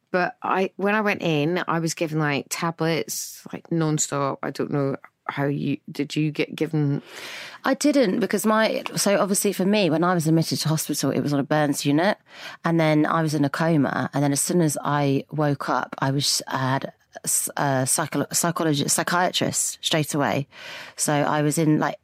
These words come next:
Speaker 2: everyday therapy, and I was discharged after three months, and then I came back twice a week for therapy. And I'm, I'm still in, uh, trauma therapy now. Um,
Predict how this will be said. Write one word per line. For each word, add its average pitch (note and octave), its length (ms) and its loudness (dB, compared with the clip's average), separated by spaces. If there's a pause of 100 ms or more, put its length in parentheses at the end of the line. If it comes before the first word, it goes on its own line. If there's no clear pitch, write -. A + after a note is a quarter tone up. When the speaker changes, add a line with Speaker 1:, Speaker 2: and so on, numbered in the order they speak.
Speaker 2:
everyday C#3+ 760 0 (320)
therapy, C#3 580 0 (560)
and D#3 120 0
I D3 80 2
was C#3 100 0
discharged D3+ 560 0
after C#3 160 -4
three D#3+ 240 0
months, C#3+ 460 0
and D3 140 -2
then C#3+ 80 2
I C3+ 120 0
came C#3+ 260 -2
back - 280 -4
twice D3 360 -2
a C#3 40 0
week C3 320 0
for - 180 -8
therapy. B2+ 600 -2 (460)
And E3+ 160 0
I'm, F#3 140 2
I'm G3+ 180 2
still A3+ 200 2
in, G3 180 2 (140)
uh, E3 200 2
trauma E3+ 300 2
therapy D3 340 -2
now. D3 400 0 (600)
Um, C#3+ 460 4